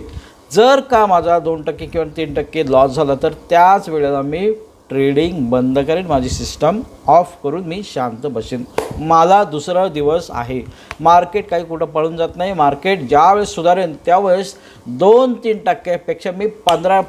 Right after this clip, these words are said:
टक्के, वीस टक्के सुद्धा काढू शकतो, एवढं माझ्याकडे स्किल आहे. असा ज्यावेळेस तुमच्याकडे कॉन्फिडन्स असेल, त्यावेळेस ह्या, हे फिक्स लॉसेस करणं अगदी महत्त्वाचं असतं. एक जरी त्या दिवसाला लॉस झाला, तरी त्यावेळी कव्हर करण्याची आपली ताकद असते,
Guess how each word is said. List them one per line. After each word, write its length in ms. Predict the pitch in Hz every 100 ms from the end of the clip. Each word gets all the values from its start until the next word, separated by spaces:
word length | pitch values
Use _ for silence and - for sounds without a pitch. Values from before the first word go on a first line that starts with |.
| 175
टक्के, 300 | 170 156 185
वीस 340 | 131 160 - -
टक्के 280 | 147 - 156
सुद्धा 360 | 131 120 151
काढू 320 | 147 127 131
शकतो, 280 | 131 127 -
एवढं 220 | 147 131
माझ्याकडे 400 | 135 131 127 156
स्किल 320 | 175 - 165 160
आहे. 100 | 156
असा 320 | 151 147 208 226 - - - 113
ज्यावेळेस 460 | 170 202 247 254
तुमच्याकडे 420 | 240 220 233 240 240
कॉन्फिडन्स 720 | 240 196 214 208 247 254 247
असेल, 400 | 220 185 131 -
त्यावेळेस 640 | 165 196 160 160 196 - - - _ -
ह्या, 380 | 170 196 165 156 - - -
हे 240 | 185 180 208
फिक्स 540 | - 208 233 - -
लॉसेस 640 | - 139 151 151 190 190 -
करणं 380 | 156 143 156 170 - - - - _
अगदी 320 | 131 123 151 156
महत्त्वाचं 540 | 120 123 123 127 -
असतं. 420 | - 120 - 117 - - - - - -
एक 260 | 190 185
जरी 360 | 151 196 240 269 247 - - -
त्या 160 | 202 214
दिवसाला 420 | 214 208 220 214
लॉस 340 | 196 202 202 160
झाला, 280 | 190 196 151
तरी 160 | 175 180
त्यावेळी 340 | 180 170 202
कव्हर 400 | 214 165 165 208
करण्याची 420 | 214 160 143 143
आपली 260 | 143 135 170
ताकद 380 | 143 127 139 143
असते, 280 | 143 196